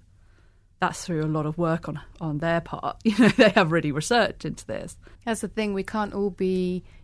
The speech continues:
Speaker 2: nutritionists
Speaker 1: Mm-hmm.
Speaker 2: or people who, like, devote our lives to being chefs and
Speaker 1: No.
Speaker 2: running a blog on food. That's just
Speaker 1: Yeah,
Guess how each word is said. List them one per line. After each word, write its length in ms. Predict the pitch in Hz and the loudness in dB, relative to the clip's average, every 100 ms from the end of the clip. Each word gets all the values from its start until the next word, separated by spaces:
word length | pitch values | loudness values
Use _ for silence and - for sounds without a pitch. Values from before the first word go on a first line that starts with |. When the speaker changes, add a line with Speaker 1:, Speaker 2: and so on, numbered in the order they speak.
| - | -10
Speaker 2:
nutritionists 920 | 196 - 196 - 190 180 170 - - | -8 -2 -2 -2 -2 -2 -4 -8 -4
Speaker 1:
Mm-hmm. 100 | 170 165 | -2 0
Speaker 2:
or 420 | 185 185 180 180 | 2 4 2 0
people 320 | - 196 196 | -2 -4 -2
who, 100 | 185 | -2
like, 240 | 185 190 | -2 -6
devote 300 | 185 180 190 - | -6 -4 -2 -2
our 120 | 180 | -2
lives 600 | 185 180 180 175 - - | 0 0 -2 -6 -10 -12
to 420 | - 180 175 170 170 - - - - - | -6 -4 -2 -4 -6 -14 -20 -20 -20 -4
being 160 | 202 202 | 0 0
chefs 500 | - 269 185 - - - | 2 2 2 -4 -6 0
and 440 | 226 202 202 202 | 2 2 -2 -2
Speaker 1:
No. 60 | 208 | 4
Speaker 2:
running 260 | 254 220 | 4 4
a 40 | 180 | 0
blog 360 | 185 175 170 | 0 0 0
on 120 | 180 180 | -2 -4
food. 420 | - 170 165 165 | -2 -2 -2 -2
That's 220 | 190 180 | -4 -4
just 180 | 202 | -4
Speaker 1:
Yeah, 40 | 202 | -2